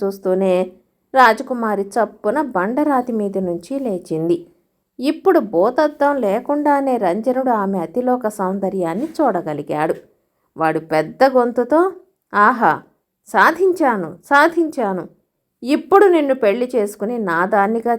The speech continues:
చేసుకుంటాను రాజకుమారి," అన్నాడు పట్టరాని ఉత్సాహంతో. అప్పుడు ఆ యువతి వెకవెకమంటూ నవ్వి, "ఎందుకలా ఒళ్ళూపై తెలియని ఉత్సాహంలో తలమునకలైపోతావు?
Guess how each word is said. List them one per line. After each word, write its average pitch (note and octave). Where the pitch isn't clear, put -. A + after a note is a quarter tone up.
చేసుకుంటాను G3
రాజకుమారి," E3+
అన్నాడు G#3
పట్టరాని G3
ఉత్సాహంతో. E3
అప్పుడు B3+
ఆ A#3+
యువతి B3+
వెకవెకమంటూ A3+
నవ్వి, A#3
"ఎందుకలా F4+
ఒళ్ళూపై D#4
తెలియని B3+
ఉత్సాహంలో G#3+
తలమునకలైపోతావు? A3